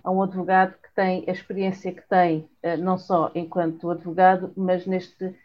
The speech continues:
no contexto deste livro. Que análise é que faz da,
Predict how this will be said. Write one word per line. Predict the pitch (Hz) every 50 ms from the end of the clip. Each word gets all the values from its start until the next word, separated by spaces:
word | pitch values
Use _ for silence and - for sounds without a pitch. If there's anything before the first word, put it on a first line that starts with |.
| _ _ _ -
no | 185
contexto | 185 - 196 - - 151 165 - -
deste | 196 190 190 - _ _ 196
livro. | 190 202 202 180 190 196 196 196 202 _ _ _ _ _ _ _ _ _
Que | - 233
análise | 226 226 220 214 214 214 196 190 214
é | 208 196
que | - -
faz | - - 196 190 196 202 202 196 - - _ _
da, | 190 185 196 214 202